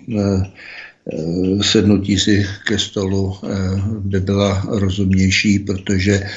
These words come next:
podívejte se, kolik, kolik lidí tam dnes a denně umírá. A co mě, co mě vadí, vadí, eh, je to, že, eh, nevidíte ze strany Ukrajiny ani nejmenší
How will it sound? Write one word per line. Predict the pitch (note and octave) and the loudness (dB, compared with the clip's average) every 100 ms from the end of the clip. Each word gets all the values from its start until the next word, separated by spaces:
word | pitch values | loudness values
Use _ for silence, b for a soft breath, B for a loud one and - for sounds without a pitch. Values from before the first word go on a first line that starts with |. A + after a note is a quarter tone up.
| B B _ | B B _
podívejte | F#2 F#2+ F#2+ F#2+ | 2 2 2 0
se, | F2 G#2+ | -2 -2
kolik, | G2 F#2+ G2 F#2+ - - | -2 0 0 -2 -10 -10
kolik | - G2 F#2+ G2 | -2 -2 -2 -2
lidí | F#2+ F#2 F#2+ | -2 -2 -4
tam | G2 G2 G2 | 0 2 2
dnes | F#2 - | 2 0
a | G2 | 0
denně | G2 F#2+ G2+ | 2 2 2
umírá. | F2 F#2 F#2 F#2+ G2 F#2+ G2+ G2 B B B B B - | 0 0 0 2 2 2 0 -4 B B B B B -8
A | - G#2 F2+ F#2 F#2+ - - | -2 0 0 -2 -12 -20 -12
co | - G2 | -4 0
mě, | F#2+ G2+ G#2+ | 4 4 2
co | - G2 | -2 0
mě | F#2+ F#2+ F#2+ | 2 4 4
vadí, | F#2+ F2+ F#2+ G2+ G2+ | 2 0 0 0 -2
vadí, | F#2 F2 F2 F#2+ G2 B B B B G#2+ | -4 -4 -2 0 0 B B B B -6
eh, | F#2+ F#2 F#2 F#2 G2 - | -2 0 2 2 0 -2
je | G2+ G2+ | 0 0
to, | G2 G2 F#2+ | 0 -2 0
že, | G2 G2+ | 2 2
eh, | G2+ G2 - F#2+ F#2 - | 2 0 -4 -2 -2 0
nevidíte | G2 F#2+ G2 G2 G2 G#2 F#2+ | 0 2 2 2 0 0 0
ze | G2 | -2
strany | - G2+ F#2+ G#2 | -2 -2 0 0
Ukrajiny | G2 - G2 G2 F#2+ F#2+ G2 G2 B B B - - | -2 -2 0 2 2 2 0 -2 B B B -10 -4
ani | G#2 G#2 | 0 2
nejmenší | G2+ G2 G2+ G2 F#2+ G#2+ G#2 | 2 2 0 0 0 2 4